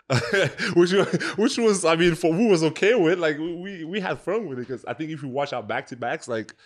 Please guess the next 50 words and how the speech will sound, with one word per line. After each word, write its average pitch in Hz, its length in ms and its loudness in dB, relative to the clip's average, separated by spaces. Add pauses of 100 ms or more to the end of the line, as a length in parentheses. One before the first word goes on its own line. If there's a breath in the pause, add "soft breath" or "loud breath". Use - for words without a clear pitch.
(140 soft breath)
our 104 140 -4
record 143 360 0
of 151 100 -8
back-to-backs, 165 480 -6
like, 127 140 -6
it - 40 -14
was 110 160 -8
incredible, 107 460 -8
'cause 95 260 -10 (300)
we 117 80 -8
was 120 260 -4
always 117 320 -2
excited 110 420 -6
during 101 200 -10
back-to-backs, 107 720 -12 (260 loud breath)
um, 95 220 -10
to - 100 -20
play. 113 240 -8
But, 92 240 -10 (220)
but 92 100 -8
yeah, 95 200 -2
like, 87 180 -6
he, 95 260 -10 (300)
yeah, 85 120 -12
he's 95 220 -8
on, 82 220 -14
he 104 80 -16
was 101 120 -10
on 90 120 -12
another 85 240 -12
level, 85 360 -12
like, 82 220 -18
that 85 200 -14
year 87 260 -12
especially, 82 500 -18
like, 80 260 -18 (280)
and 92 160 -12
for 95 80 -10
me 101 160 -2
just 98 160 -4
to 92 80 -10
watch 92 320 -10
it, 120 100 -6
like, 92 260 -10
up 92 180 -12
close, 117 320 -6
like, 90 100 -10
it - 80 -18
was - 100 -20
crazy. 85 320 -16